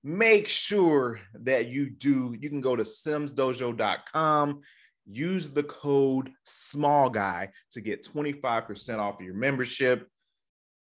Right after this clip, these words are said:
Come and have fun. You see me posting photos all the time from the dojo. I'm having a good time. I'm getting back in shape. Yeah, yeah. I'm losing weight, feeling good.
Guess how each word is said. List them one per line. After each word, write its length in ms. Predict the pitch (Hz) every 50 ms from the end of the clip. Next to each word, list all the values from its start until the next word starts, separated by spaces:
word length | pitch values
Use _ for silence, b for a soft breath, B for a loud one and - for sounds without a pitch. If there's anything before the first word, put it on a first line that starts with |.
| _ _ _ _ _ -
Come 160 | 165 170 185
and 100 | 175 165
have 260 | 175 170 165 165 -
fun. 240 | 185 175 165 147 131
You 80 | 135 143
see 180 | - - 165
me 140 | 160 165 151
posting 500 | - - 160 156 151 - - 147 143 143
photos 600 | 143 156 156 156 151 147 147 147 147 147 147 143
all 140 | 151 147 143
the 60 | 147
time 500 | 143 147 156 147 143 143 143 143 143 143 B B B B _ _
from 220 | - 147 147 143 143
the 100 | 143 135
dojo. 540 | 135 143 139 139 143 139 139 143 139 143 139
I'm 80 | 143
having 280 | 147 151 143 143 139 139
a 20 |
good 200 | 135 143 143 147
time. 240 | - 151 139 139 135
I'm 100 | 123 123
getting 200 | 143 139 107 139
back 260 | 135 160 156 151 -
in 100 | 135 120
shape. 500 | - - - 165 165 156 151 143 143 b b b b
Yeah, 260 | - 117 135 165 170 160
yeah. 300 | 160 156 156 156 151 147 B B B B B B _ -
I'm 340 | 104 107 98 101 104 104
losing 420 | 127 165 165 160 143 135 139 135 135
weight, 340 | 151 160 151 147 143 - -
feeling 320 | 185 180 165 156 135 117
good. 400 | 117 156 165 160 156 156 151 151